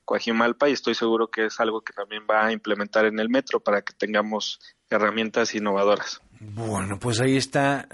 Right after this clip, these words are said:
Speaker 2: tu punto de vista, porque sí, levantó polémica, sobre todo internamente entre morenistas, eso me llamó la atención.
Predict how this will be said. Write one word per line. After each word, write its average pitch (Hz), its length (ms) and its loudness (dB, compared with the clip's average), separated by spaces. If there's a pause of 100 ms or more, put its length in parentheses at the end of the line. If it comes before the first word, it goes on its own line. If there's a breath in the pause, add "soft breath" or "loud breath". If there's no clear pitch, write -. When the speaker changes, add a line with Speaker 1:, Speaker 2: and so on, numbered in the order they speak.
(120)
Speaker 2:
tu 123 140 -8
punto 135 300 -4
de 131 100 2
vista, 139 460 0 (320 loud breath)
porque 110 320 -4
sí, 151 260 0
levantó 135 960 2
polémica, 147 560 2
sobre 165 400 0
todo 233 460 2
internamente 165 1300 0
entre 120 380 0
morenistas, 120 680 -2
eso 139 260 -2
me 120 140 -2
llamó 120 220 0
la 135 60 2
atención. 104 440 -8